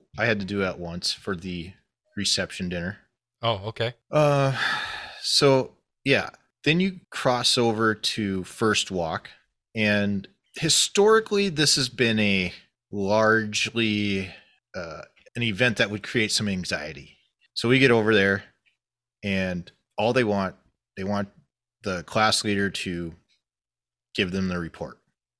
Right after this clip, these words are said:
Speaker 2: Okay.
Speaker 1: And, and
Speaker 2: What,
Speaker 1: that's it, right?
Speaker 2: what re-, what's
Speaker 1: Seems
Speaker 2: the
Speaker 1: simple.
Speaker 2: report? Just a per
Speaker 1: You know,
Speaker 2: stat, or?
Speaker 1: eighty, eighty-seven assigned, eighty-seven present, whatever it is, right?
Speaker 2: Oh, okay. All right. Simple
Speaker 1: Easy
Speaker 2: enough.
Speaker 1: enough.
Speaker 2: Yeah.
Speaker 1: Okay.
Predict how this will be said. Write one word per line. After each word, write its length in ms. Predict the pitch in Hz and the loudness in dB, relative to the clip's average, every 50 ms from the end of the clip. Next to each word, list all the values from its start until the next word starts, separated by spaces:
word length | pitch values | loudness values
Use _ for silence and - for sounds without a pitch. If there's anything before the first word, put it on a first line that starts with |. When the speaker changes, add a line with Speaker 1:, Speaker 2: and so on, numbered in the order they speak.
| _ - 104 | _ -10 -10
Speaker 2:
Okay. 220 | 101 90 - 87 | -10 -10 -8 -8
Speaker 1:
And, 220 | 90 98 90 87 - | -6 -6 -6 -8 -8
and 60 | - | -8
Speaker 2:
What, 60 | 90 92 | -6 -6
Speaker 1:
that's 220 | 92 92 - - | -4 -4 -2 0
it, 220 | 151 160 - - | 0 0 -2 -2
right? 240 | 85 87 90 123 - - - | -4 -6 -6 -6 -6 -6 -10
Speaker 2:
what 180 | 101 95 - | -10 -10 -8
re-, 60 | - 95 | -8 -10
what's 280 | - - - 113 - | -4 -2 -2 -2 -2
Speaker 1:
Seems 60 | 80 | -2
Speaker 2:
the 80 | - 101 | -4 0
Speaker 1:
simple. 260 | - 175 190 185 131 | 2 2 2 4 2
Speaker 2:
report? 180 | 104 85 76 - | 2 0 -2 -8
Just 240 | - 90 90 - - | -14 -14 -14 -14 -16
a 60 | - | -16
per 160 | _ - 110 | _ -4 -2
Speaker 1:
You 40 | 123 - - - | -2 -2 -2 0
know, 260 | 123 117 113 107 113 | 2 2 4 4 2
Speaker 2:
stat, 40 | 120 | 2
or? 180 | 113 110 - _ _ _ - | -2 -10 -14 _ _ _ -2
Speaker 1:
eighty, 260 | 117 120 123 127 123 - | 0 2 2 2 0 -2
eighty-seven 840 | 117 113 117 120 113 107 - 127 120 110 110 107 107 104 95 95 - - - | 0 0 2 2 2 2 2 2 2 2 2 0 0 -2 -2 -4 -8 -10 -8
assigned, 440 | 110 - - - 110 104 104 98 | -4 -2 0 2 2 2 2 2
eighty-seven 380 | 98 98 92 - - 101 92 92 | 0 0 0 0 -2 -2 -2 -4
present, 360 | - - 92 87 87 95 80 | -4 -4 -4 -4 -4 -6 -6
whatever 300 | 90 92 90 85 82 80 | -6 -6 -6 -6 -6 -8
it 80 | 78 73 | -10 -10
is, 140 | - - - | -12 -8 -2
right? 80 | 170 | 0
Speaker 2:
Oh, 160 | 214 139 117 | 0 0 0
okay. 240 | 143 - 135 120 107 - _ - 131 | 0 -2 -2 -6 -6 -8 _ -10 -6
All 60 | 135 | -4
right. 260 | 127 104 98 104 117 - - _ _ _ _ _ - | -2 -2 -2 -2 -4 -6 -12 _ _ _ _ _ -10
Simple 360 | - - 151 131 117 127 117 156 | -6 -4 -4 -2 -2 0 0 2
Speaker 1:
Easy 200 | 139 113 123 123 | 2 4 4 4
Speaker 2:
enough. 0 | |
Speaker 1:
enough. 440 | 117 135 156 - - - - - _ _ | 2 2 0 -4 -6 -12 -20 -20 _ _
Speaker 2:
Yeah. 180 | 127 135 127 101 - _ - 101 | -8 -6 -6 -6 -8 _ -12 -12
Speaker 1:
Okay. 260 | 95 - 101 104 139 | -8 -4 -2 -2 -4